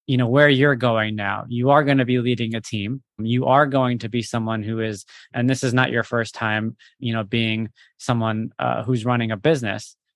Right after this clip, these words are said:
but what have you learned over the years in terms of leadership style as someone who's going to, you know, need to rally and motivate?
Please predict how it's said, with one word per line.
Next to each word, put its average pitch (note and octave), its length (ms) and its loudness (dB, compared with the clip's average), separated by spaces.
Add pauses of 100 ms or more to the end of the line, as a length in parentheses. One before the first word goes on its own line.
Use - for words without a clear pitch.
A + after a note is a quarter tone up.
(120)
but C3+ 180 2
what F3 160 4
have C4 100 4
you B3 120 4
learned G3+ 200 6
over B2 200 4
the A#2 80 0
years A#2 420 0 (140)
in C3 100 0
terms A#2+ 300 0
of A#2 120 -2 (220)
leadership D#3+ 440 2
style G#2 500 -2
as B2 120 -2
someone C3+ 300 2
who's B2 220 0
going C3 320 0
to, A#2+ 220 -6 (120)
you B2+ 120 0
know, A2 220 -2
need C#3 280 2
to C3 120 -2
rally B2 440 4
and A2+ 120 -2
motivate? G#2+ 480 -4